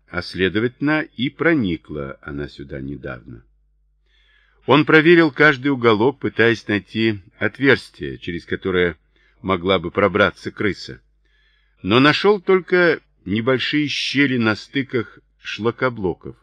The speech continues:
сквозь которые могли пролезть лишь мыши, пробравшись сперва в теплоизоляционную подушку в толще двойных стен. Эта загадка,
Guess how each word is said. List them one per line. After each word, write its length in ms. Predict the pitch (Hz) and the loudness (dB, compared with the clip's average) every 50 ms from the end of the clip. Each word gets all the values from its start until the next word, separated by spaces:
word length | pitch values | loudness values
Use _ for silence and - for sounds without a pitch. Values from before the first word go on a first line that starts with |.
| _ _ _ _ _ _ _ _ _ | _ _ _ _ _ _ _ _ _
сквозь 380 | _ - - - - 101 95 - | _ -20 -14 -6 -2 -2 -2 -2
которые 580 | - 101 92 - 98 101 101 98 95 92 - - - | -2 -4 -4 -2 -2 0 2 2 2 0 0 -4 -4
могли 540 | 95 104 113 107 90 90 104 107 101 90 | 0 2 2 2 0 0 0 0 0 0
пролезть 500 | 80 - - 92 95 95 98 90 - - | -2 -2 0 0 0 0 0 -4 -6 -8
лишь 220 | - 98 87 - - | -10 -10 -10 -8 -4
мыши, 520 | 113 135 170 143 - - - 76 65 57 _ _ _ _ _ _ _ _ _ _ | 0 0 2 0 0 -2 -8 -8 -12 -14 _ _ _ _ _ _ _ _ _ _
пробравшись 720 | - 95 95 85 82 98 107 101 90 - - 85 78 - - | -4 -2 -2 0 2 4 4 4 4 2 -6 -10 -12 -12 -12
сперва 600 | - - 95 90 90 80 92 95 92 87 76 - _ _ _ _ _ _ _ _ _ | -12 -6 -4 -4 -2 0 2 2 2 2 0 -4 _ _ _ _ _ _ _ _ _
в 60 | _ | _
теплоизоляционную 1160 | - 110 110 - - - 95 95 87 85 92 90 87 _ - - 101 98 92 87 85 87 85 | 0 0 0 2 0 -2 -4 -4 -2 -4 -4 -6 -6 _ -6 -2 -2 0 0 0 -2 -2 -2
подушку 840 | - - 87 87 82 107 175 202 - - - _ - 76 71 62 60 _ _ _ _ _ _ | -2 -2 -4 -4 0 0 0 0 -2 -8 -14 _ -14 -14 -14 -14 -18 _ _ _ _ _ _
в 40 | _ | _
толще 500 | - - 127 156 160 151 - - - 123 | 0 2 4 4 2 0 -6 -10 -10 -10
двойных 480 | 95 87 92 92 90 85 87 113 113 | -8 -4 -2 -2 -2 -2 -4 -6 -8
стен. 460 | - - - - _ - 71 64 58 _ _ _ _ _ _ _ _ _ _ _ _ _ _ _ _ _ _ _ _ _ _ _ _ _ _ _ _ _ _ _ _ _ _ _ - | -10 -18 -20 -20 _ -14 -14 -14 -14 _ _ _ _ _ _ _ _ _ _ _ _ _ _ _ _ _ _ _ _ _ _ _ _ _ _ _ _ _ _ _ _ _ _ _ 2
Эта 420 | 113 107 - 127 123 117 120 - _ | 2 2 4 6 6 6 6 4 _
загадка, 920 | - 87 76 80 107 98 78 73 107 135 160 - - - - 170 180 180 170 | -8 -8 0 2 2 2 4 4 6 6 4 4 0 -6 -4 -2 -2 -2 -4